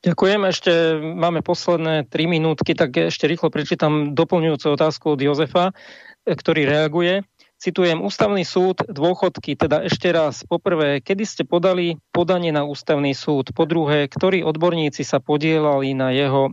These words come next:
vypracovaní? Po tretie, osoba, ktorá to zastrešuje, teda je za to zodpovedná? Po štvrté, v akom štádiu to je k dnešnému dňu?" Ďakujem, Jozef.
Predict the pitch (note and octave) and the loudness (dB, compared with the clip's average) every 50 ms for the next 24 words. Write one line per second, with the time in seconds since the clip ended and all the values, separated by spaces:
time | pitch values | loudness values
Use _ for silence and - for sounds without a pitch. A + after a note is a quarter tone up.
0 | - A3 D3 D3+ D3+ - F3+ D#3+ - - E3 D3+ C#3+ C#3+ C#3 C3+ C#3 C3 - F3+ | -2 -4 -4 -2 0 0 0 0 0 0 0 2 2 2 2 0 -2 0 0 -2
1 | E3+ - F3+ E3+ - - D#3+ D#3 D3 C3+ - - - - - _ - F#3+ F#3+ - | -2 0 -2 -4 -2 0 0 0 0 0 -4 -10 -20 -20 -6 _ 0 0 0 0
2 | G#3 F#3 E3+ E3+ - - - E3 D3+ D3+ D3 - D3 C3 D3 D#3+ - - - E3+ | 0 0 0 0 -2 0 0 0 2 2 0 -2 -2 0 0 -2 -2 -4 -4 -4
3 | E3 - - - E3 D#3 D#3 D3+ C#3+ - D#3 C#3+ C#3 C3+ C3+ B2+ D3 D#3+ D3+ C#3 | -2 -2 -2 -2 0 0 0 0 0 0 0 0 0 0 0 0 0 -2 0 0
4 | C#3+ C3 - C#3+ B2 C3+ C#3 - - - D3+ D3 C#3+ B2+ C3 C3 B2+ B2 - - | -2 -2 -2 -2 -2 -2 -2 -2 -2 0 0 0 0 0 0 0 0 -2 -6 -12
5 | _ _ _ - E3 D#3 - - E3+ E3 D3 - D#3+ C#3+ C#3 B2 - - F3 - | _ _ _ -2 -2 -2 -2 -2 -2 -2 0 0 0 0 0 0 -2 -4 -2 0
6 | F#3+ E3+ C#3+ - - D#3 D#3 D#3+ D3 D#3+ D#3 D#3 D#3 D#3 - - C#3 C3 C3 B2 | -2 -2 -2 -2 0 0 2 2 0 -2 -2 -4 -4 -6 -6 -4 -4 -2 0 0
7 | C3 D3+ E3 E3+ F3+ G#3+ G3 C#3 B2+ C3 D3 C#3+ D3 - - - C#3+ C#3 C3+ C3 | 2 2 2 0 -2 -4 -8 -10 -6 -2 -2 0 0 -2 -2 -2 0 0 0 0
8 | B2 A#2+ B2+ C3+ C3+ C3+ B2+ C3+ C#3+ C#3+ - E3 D3 C#3 C3+ C3 C3+ F3 C#3+ C3+ | -2 0 0 0 0 2 2 0 0 0 0 0 2 2 2 0 0 0 -2 0
9 | B2 B2+ A#2+ | 0 -2 -4